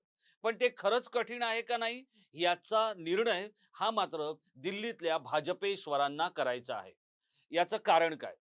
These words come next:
तर शरद पवार आणि अजित पवार यांच्या पक्षाचं विलिनीकरण त्रिवार अशक्य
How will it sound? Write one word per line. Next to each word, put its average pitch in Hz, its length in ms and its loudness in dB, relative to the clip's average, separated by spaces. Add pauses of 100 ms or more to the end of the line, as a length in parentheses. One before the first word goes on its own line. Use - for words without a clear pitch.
(300)
तर 233 180 4 (280)
शरद 240 320 4 (100)
पवार 170 340 4 (120)
आणि 214 220 0
अजित 190 260 0 (100)
पवार 156 260 2
यांच्या 160 520 -2
पक्षाचं 185 680 -4
विलिनीकरण 170 720 -4 (400)
त्रिवार 214 500 0
अशक्य 175 600 -2